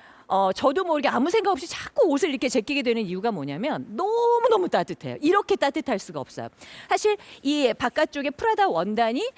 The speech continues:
한 번 더 바람을 막아주는 요런 느낌이 있어요. 그래서 이 원단이 구김도 잘 가지 않고 그냥 입고 나서 툭 걸어두면 알아서 펴지고 하니까 참 좋은데, 저는 물이 뭔가 이-,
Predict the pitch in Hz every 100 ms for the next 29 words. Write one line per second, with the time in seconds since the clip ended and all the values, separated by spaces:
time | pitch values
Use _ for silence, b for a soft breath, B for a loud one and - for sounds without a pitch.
0 | B 508 466 466 392 214 226 240 226 190
1 | 247 302 269 202 185 214 151 269 269 147
2 | - 175 190 220 208 302 254 294 175 226
3 | 247 247 B - 247 302 285 285 254 247
4 | 165 208 240 208 247 214 220 220 B B
5 | 240 - 302 262 - - 480 - 220 240
6 | 233 233 - 226 277 269 - 440 392 285
7 | 226 247 - 466 330 196 160 240 165 -
8 | B B - 277 277 B 208 294 349 269
9 | 269 269